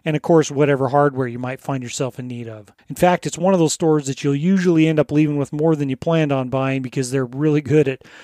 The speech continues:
finding and stocking things that you just didn't realize you needed till you saw 'em. Frontier Outfitters is located in the Gavora Mall on Third and Old Steese in Fairbanks, as well as Century Hardware out in North Pole.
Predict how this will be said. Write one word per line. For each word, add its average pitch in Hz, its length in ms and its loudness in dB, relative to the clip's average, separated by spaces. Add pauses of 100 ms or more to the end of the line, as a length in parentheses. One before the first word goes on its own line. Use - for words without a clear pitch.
(100)
finding 151 540 2
and 127 120 -4
stocking 147 440 2
things 139 260 -4
that 143 60 -4
you 135 100 -6
just 127 160 -8
didn't 143 380 -4
realize 147 500 2
you 135 100 -4
needed 139 300 -2
till 139 140 -4
you 123 100 -6
saw 127 380 -4
'em. 107 100 -20 (880)
Frontier 190 380 4
Outfitters 175 440 2
is 127 120 -6
located 165 440 4
in 139 100 -2
the 135 60 -4
Gavora 147 440 -2
Mall 151 300 2
on 127 120 -4
Third 156 280 0
and 156 100 -4
Old 143 160 -2
Steese 147 360 -6
in 131 100 -8
Fairbanks, 131 540 0
as 127 120 -8
well 156 240 2
as 139 80 -2
Century 160 320 -2
Hardware 135 420 0
out 139 200 0
in 135 60 -10
North 135 300 -4
Pole. 123 320 -2